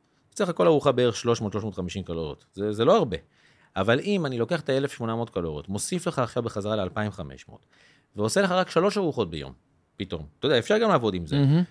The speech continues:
Speaker 1: שלוש ארוחות ביום, שכל ארוחה היא כבר שבע מאות, שמונה מאות קלוריות. תקשיב, זה כבר אחלה ארוחות.
Speaker 2: בטח.
Speaker 1: זה אפשר לחיות עם זה בכבוד, וזה כיף. ויש לי אנשים שאני עובד איתם בגישה הזאת, למשל, השש עשרה שמונה.
Speaker 2: אבל בין לבין, זה רק מים,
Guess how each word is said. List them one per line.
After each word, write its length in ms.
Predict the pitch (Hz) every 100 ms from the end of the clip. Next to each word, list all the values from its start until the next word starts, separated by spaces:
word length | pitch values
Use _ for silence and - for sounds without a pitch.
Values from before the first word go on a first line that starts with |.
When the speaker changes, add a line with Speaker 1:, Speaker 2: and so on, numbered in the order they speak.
| _
Speaker 1:
שלוש 220 | - 175
ארוחות 320 | 190 165 160
ביום, 380 | 139 117 110 135 135
שכל 280 | 117 160
ארוחה 280 | 160 143 -
היא 100 | 151
כבר 140 | - 120
שבע 180 | 127
מאות, 160 | 143 147
שמונה 200 | 127 135
מאות 120 | 147
קלוריות. 480 | - 147 208 101 _ _
תקשיב, 300 | - 87 117
זה 120 | 76
כבר 260 | 80 - 76
אחלה 200 | 90 104
ארוחות. 480 | 90 85 - - _ _ -
Speaker 2:
בטח. 420 | 123 131 95 104
Speaker 1:
זה 120 | 87
אפשר 300 | 87 - 131
לחיות 280 | 202 202 170
עם 80 | 160
זה 120 | 165
בכבוד, 580 | 123 - 95 98 170 180
וזה 180 | 117 107
כיף. 280 | 214 123 - _ - _ -
ויש 220 | 123 147
לי 80 | 175
אנשים 400 | 151 120 104 104
שאני 160 | 107
עובד 160 | 110 110
איתם 240 | 120 120
בגישה 380 | 104 98 - 85
הזאת, 220 | 80 80
למשל, 260 | 87 90 104
השש 260 | 92 117 131
עשרה 120 | 123
שמונה. 140 | 127
Speaker 2:
אבל 160 | 131 -
בין 260 | 160 185
לבין, 600 | 180 135 135 160 233 285 247
זה 240 | 117 107
רק 260 | 131 160 -
מים, 460 | 185 254 214 120